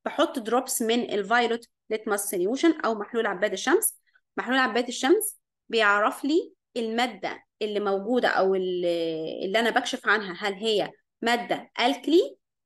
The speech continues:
ولا أسيدك؟ يعني بيزك ولا أسيدك؟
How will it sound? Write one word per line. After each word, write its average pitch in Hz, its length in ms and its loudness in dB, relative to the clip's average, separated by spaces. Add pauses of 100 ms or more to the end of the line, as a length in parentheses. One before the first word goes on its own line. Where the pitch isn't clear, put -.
ولا 247 540 2 (1120)
أسيدك؟ 202 520 -4 (200)
يعني 170 440 -2
بيزك 269 520 -2
ولا 196 240 2
أسيدك؟ 202 460 -4